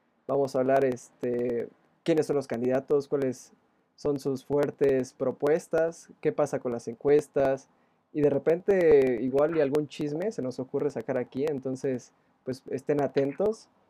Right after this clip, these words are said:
Hoy estoy con el buen Migue, como siempre. ¿Cómo estás, Migue?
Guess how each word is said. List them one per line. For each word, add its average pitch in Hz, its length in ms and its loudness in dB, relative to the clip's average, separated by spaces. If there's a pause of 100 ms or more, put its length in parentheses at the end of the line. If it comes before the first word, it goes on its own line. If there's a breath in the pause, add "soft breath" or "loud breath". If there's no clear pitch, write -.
(260)
Hoy 151 140 6
estoy 151 260 0
con 139 180 0
el 127 220 -2
buen 139 300 -2
Migue, 151 260 -2
como 127 260 -4
siempre. 151 480 -4 (240)
¿Cómo 156 140 -2
estás, 147 240 0
Migue? 131 320 0